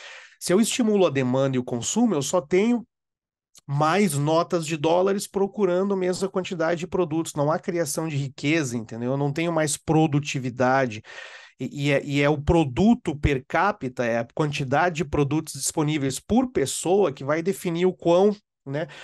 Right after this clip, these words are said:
melhor economicamente uma, uma nação ela está. Mas eu, eu vou tentar fazer uma previsão, tá, pessoal?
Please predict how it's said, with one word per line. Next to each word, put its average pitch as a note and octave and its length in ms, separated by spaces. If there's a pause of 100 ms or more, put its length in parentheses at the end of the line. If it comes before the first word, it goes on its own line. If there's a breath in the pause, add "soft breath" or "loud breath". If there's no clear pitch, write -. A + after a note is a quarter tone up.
(140 loud breath)
melhor D#3 400
economicamente D3 920
uma, D3+ 340 (380 loud breath)
uma D3 180
nação E3+ 520
ela C#3+ 240
está. A#2 400
Mas C#3+ 260
eu, F#3+ 240
eu E3 60
vou F#3 120
tentar A3+ 300
fazer F#3 240
uma F#3+ 180
previsão, B2+ 540
tá, A2 180
pessoal? A2 400